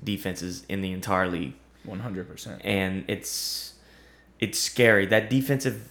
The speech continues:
Speaker 1: that secondary is scary.
Speaker 2: Their linebacking core is legit.
Speaker 1: Yes.
Speaker 2: Que-,
Speaker 1: Throughout,
Speaker 2: P Q.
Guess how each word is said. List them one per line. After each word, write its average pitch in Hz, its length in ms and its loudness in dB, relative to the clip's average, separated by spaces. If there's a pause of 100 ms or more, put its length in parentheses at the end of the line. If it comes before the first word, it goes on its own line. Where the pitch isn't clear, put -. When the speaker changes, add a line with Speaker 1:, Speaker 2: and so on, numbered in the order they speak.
(100)
Speaker 1:
that 113 340 2 (300)
secondary 123 760 2
is 98 220 -2
scary. - 640 -2 (180)
Speaker 2:
Their 117 140 0
linebacking 110 580 -6
core 101 160 -6
is 98 100 -8
legit. 95 520 -6
Speaker 1:
Yes. 104 560 2 (440)
Speaker 2:
Que-, - 180 4
Speaker 1:
Throughout, 135 320 8
Speaker 2:
P 151 100 4
Q. - 60 -6